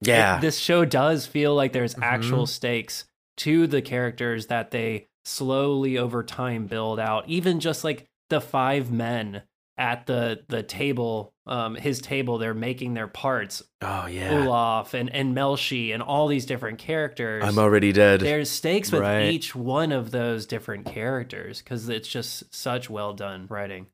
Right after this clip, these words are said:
Speaker 3: Chris, you mentioned last, uh, Hoopla episode, one thing that was sort of exciting for you was that with this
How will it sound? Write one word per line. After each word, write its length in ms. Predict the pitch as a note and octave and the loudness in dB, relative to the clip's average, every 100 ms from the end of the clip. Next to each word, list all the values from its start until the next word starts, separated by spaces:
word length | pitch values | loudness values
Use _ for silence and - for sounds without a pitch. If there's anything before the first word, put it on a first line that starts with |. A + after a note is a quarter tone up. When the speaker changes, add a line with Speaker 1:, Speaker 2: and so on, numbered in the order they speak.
| - | -8
Speaker 3:
Chris, 320 | - E3 D3+ D#3 | 2 4 6 4
you 60 | |
mentioned 380 | C#3+ F#3 G3 A2 | 4 4 2 4
last, 420 | G2 A2+ - - | 4 4 2 0
uh, 240 | A2 G2 F#2 | 2 2 0
Hoopla 400 | G#2 - F#2 D#2+ | -4 0 0 0
episode, 760 | F2 F#2 - F#2 F2 F2 F#2 - | -2 -4 -2 0 2 0 -2 -2
one 200 | A#2+ D3 | 2 2
thing 160 | D#3+ C3+ | 4 4
that 100 | A#2 | 4
was 80 | A2 | 4
sort 160 | C#3+ A#2 | 4 4
of 80 | |
exciting 440 | G#2 - G#2+ G#2+ A2+ | 2 0 2 2 -2
for 180 | - G2+ | -2 -2
you 340 | F#2+ F#2 F#2 | 2 2 2
was 280 | F#2+ F#2 F#2 | 2 0 0
that 420 | G2 F#2 F#2 - _ _ - | 2 2 2 -2 _ _ 0
with 240 | C#3 - | 0 4
this 240 | C3 A#2+ | 2 2